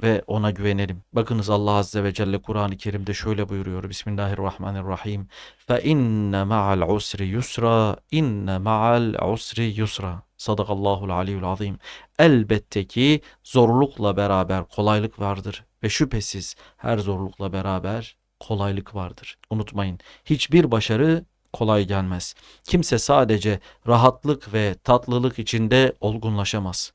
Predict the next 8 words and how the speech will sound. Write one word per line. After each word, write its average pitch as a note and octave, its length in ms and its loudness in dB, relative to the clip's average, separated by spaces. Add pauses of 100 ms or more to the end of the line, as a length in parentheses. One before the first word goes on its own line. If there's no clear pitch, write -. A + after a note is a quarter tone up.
Eğer A#2 260 4
hayat G2+ 400 0
size G2+ 360 -2
bugün G#2 320 0 (320)
acı B2 340 2
bir G#2+ 160 0
kahve G#2 480 -2
sunuyorsa G2+ 840 0